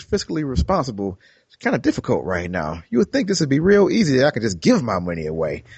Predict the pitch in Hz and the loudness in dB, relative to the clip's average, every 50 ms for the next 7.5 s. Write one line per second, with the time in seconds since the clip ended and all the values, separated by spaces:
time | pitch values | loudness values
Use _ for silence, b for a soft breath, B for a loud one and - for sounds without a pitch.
0 | B B B B - - - - - 139 147 147 147 151 - 185 175 160 165 170 | B B B B 0 2 2 2 4 4 4 4 4 2 0 -2 -2 -2 -2 -2
1 | 170 165 165 - 196 190 190 190 180 - - - - - - - - 170 185 - | -2 -2 -2 -2 0 0 0 0 0 -2 0 0 0 0 0 0 0 0 0 0
2 | - - 220 220 220 208 202 214 226 294 - - 196 190 202 196 190 180 190 208 | 0 2 2 4 4 6 6 6 6 4 2 2 2 4 4 4 4 2 2 2
3 | 214 214 226 233 277 254 220 302 330 311 370 403 311 - 98 87 87 98 98 b | 2 2 0 0 0 0 2 2 2 4 4 4 6 6 6 4 4 2 0 b
4 | b b b b b b b b b _ - 330 349 269 247 214 233 - - - | b b b b b b b b b _ 0 2 2 4 4 2 2 0 0 0
5 | 285 294 156 113 92 90 90 90 - _ _ _ _ _ _ _ _ - - 269 | 4 4 4 4 4 2 -2 -4 -8 _ _ _ _ _ _ _ _ -2 2 4
6 | 262 285 277 202 151 160 160 151 147 147 151 151 156 147 - 127 123 123 120 120 | 4 4 4 6 6 6 6 6 4 4 2 0 -2 -2 2 2 2 4 4 0
7 | 120 120 - - 117 117 120 117 - - | 0 -2 -2 0 2 2 2 2 0 -6